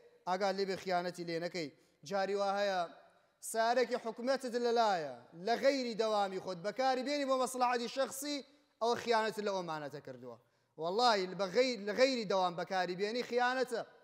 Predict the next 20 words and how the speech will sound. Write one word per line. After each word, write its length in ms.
دوو 220
شەریکن. 500
چەند 260
ساڵە 420
بە 60
یەکەوە 260
جیابنەوە، 420
ئەم 160
خیانە 300
لەوی 220
ترەکە، 380
ئەم 120
زوڵم 280
لەوی 240
ترەکە، 420
ئەم 180
مافیەوی 460
ترە 200
خوا، 200
ئەوە 140